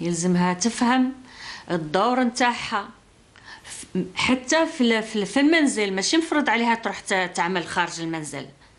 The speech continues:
لا، في الدور نتاعها في ال-، في ال-، في المنزل نحو زوجها ونحو أولادها،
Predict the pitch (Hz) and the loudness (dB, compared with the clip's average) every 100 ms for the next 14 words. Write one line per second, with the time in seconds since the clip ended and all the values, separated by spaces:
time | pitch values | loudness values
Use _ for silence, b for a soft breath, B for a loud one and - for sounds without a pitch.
0 | b 156 220 311 - B B B B B | b -2 0 -2 -8 B B B B B
1 | B - - - 208 254 262 254 247 - | B -12 -6 -2 2 4 4 2 0 -2
2 | - 202 180 190 175 165 160 180 170 202 | -4 -4 -4 -6 -4 -4 -4 -6 -2 2
3 | 214 269 311 247 269 269 262 - b b | 4 6 4 4 2 2 -2 -12 b b
4 | 190 185 202 196 - 160 185 302 285 262 | -4 -2 0 0 0 0 2 2 2 2
5 | 240 240 226 202 - 208 196 185 196 233 | 2 2 0 -4 -2 -2 -2 0 2 2
6 | 285 262 247 254 | 0 0 0 0